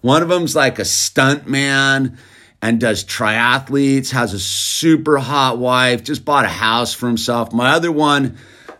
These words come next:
that I was getting sober with is a, uh, has his own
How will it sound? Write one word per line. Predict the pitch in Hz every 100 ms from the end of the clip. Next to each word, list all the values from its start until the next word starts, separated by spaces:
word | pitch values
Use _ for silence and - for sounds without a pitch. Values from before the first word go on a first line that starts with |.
| _
that | 127
I | 135
was | 135 110
getting | 143 127
sober | 127 - 139 135 131
with | 127 123 117 113
is | 117 101 87
a, | 101 98
uh, | 95 82 67 - _ _
has | - 117 123
his | 117 107
own | 131 113 95 -